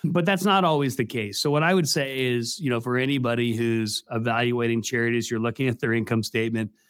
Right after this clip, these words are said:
you're trying to figure out, are they effectively using my donor dollars or not? You gotta make that judgment. You're hap-, you know, I would welcome you and encourage you to reach out to them. And if you don't feel like they're effectively using the money they're bringing in,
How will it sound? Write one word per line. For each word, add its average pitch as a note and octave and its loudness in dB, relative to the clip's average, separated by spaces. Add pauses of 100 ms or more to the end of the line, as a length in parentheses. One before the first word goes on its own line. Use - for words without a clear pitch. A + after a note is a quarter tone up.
(280)
you're A#2+ 0
trying C3 2
to B2+ 0
figure B2+ 0
out, A#2+ 2
are A2+ 0
they A#2+ 0
effectively B2+ -2
using A#2 0
my A2+ 2
donor A2+ 0
dollars A2 -2
or A2 -2
not? A2 -2 (340)
You C3 2
gotta D3 4
make C3+ 2
that C3 2
judgment. B2 0
You're A2+ 0
hap-, C3 0
you B2+ -2
know, G#2 -4 (380)
I C#3 2
would A#2 4
welcome C#3 2
you C3 2
and A#2 -2
encourage C#3 0
you C3 2
to B2 2
reach B2 0
out B2 2
to A#2+ -2
them. B2 2
And B2 2
if A2+ -2
you B2+ 4
don't D#3 4
feel C#3+ 0
like C3+ 0
they're C3+ 0
effectively B2+ -2
using B2 0
the A#2+ 2
money A#2+ 2
they're C3 0
bringing C3+ 2
in, D3+ 2